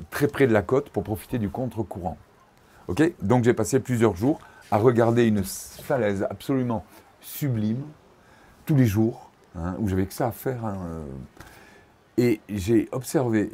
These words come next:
quelque chose. Le, le premier jour, j'ai rien vu.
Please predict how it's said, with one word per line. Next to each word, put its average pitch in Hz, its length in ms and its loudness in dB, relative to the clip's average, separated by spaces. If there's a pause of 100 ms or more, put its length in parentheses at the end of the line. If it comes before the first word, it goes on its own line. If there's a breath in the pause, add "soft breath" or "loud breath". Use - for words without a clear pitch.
(100)
quelque 113 260 0
chose. 180 420 -2 (840)
Le, 98 240 4
le 110 120 4
premier 127 260 0
jour, 180 180 4
j'ai 147 100 2
rien 127 240 4
vu. 104 220 -2